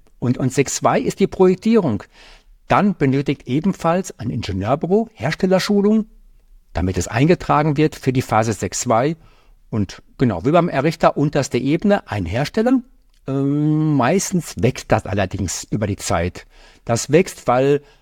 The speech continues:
es kommen verschiedene Hersteller schon mal eher beim Ingenieurbüro hinzu als beim Errichter, weil ein Errichter muss ja Materialvorhaltung machen, sch-, die Herstellerschulung besuchen und dann auch, äh, dem Kunden anbieten wollen.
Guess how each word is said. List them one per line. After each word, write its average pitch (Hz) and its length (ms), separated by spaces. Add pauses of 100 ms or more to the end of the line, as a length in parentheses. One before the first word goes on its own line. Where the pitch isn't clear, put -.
(120)
es - 160
kommen 147 200
verschiedene 160 540
Hersteller 147 460
schon 110 180
mal 95 180
eher 165 300
beim 143 200
Ingenieurbüro 135 560
hinzu 135 380
als 110 220
beim 104 180
Errichter, 104 580
weil 101 260 (380)
ein 113 80
Errichter 131 460
muss 123 180
ja 101 160
Materialvorhaltung 110 1120
machen, 110 380
sch-, - 140 (500)
die - 80
Herstellerschulung 131 800
besuchen 135 560
und 135 240
dann 131 160
auch, 135 300 (120)
äh, 123 300 (260)
dem 123 100
Kunden 196 360
anbieten 107 480
wollen. 92 340